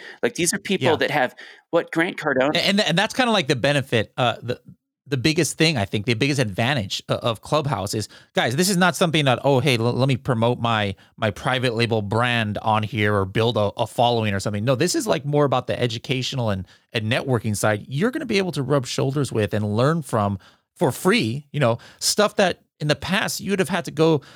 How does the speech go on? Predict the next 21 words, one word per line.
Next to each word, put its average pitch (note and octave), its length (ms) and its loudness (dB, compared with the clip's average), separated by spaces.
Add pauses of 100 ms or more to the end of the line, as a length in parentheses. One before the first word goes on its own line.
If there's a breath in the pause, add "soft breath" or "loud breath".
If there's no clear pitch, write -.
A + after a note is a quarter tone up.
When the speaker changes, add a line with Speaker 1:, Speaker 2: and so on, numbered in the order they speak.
(140 loud breath)
Speaker 2:
you D#3+ 80 -2
know, A2+ 120 2
pay, D#3+ 240 0
like, D3+ 240 2
a C3+ 60 0
thousand C#3+ 400 -2
dollars C3 360 0
to A2 100 -4
be A2+ 160 0
part A#2+ 240 0
of A2 80 -4
a, G#2+ 220 2 (320 soft breath)
a, G#2+ 180 0
a A#2 80 2
special B2+ 400 -2
mastermind G#2+ 720 -2
or, F#2+ 180 -2
or, G2 320 -2
you - 60 -4
know, F2+ 240 -4
like, F#2+ 240 -6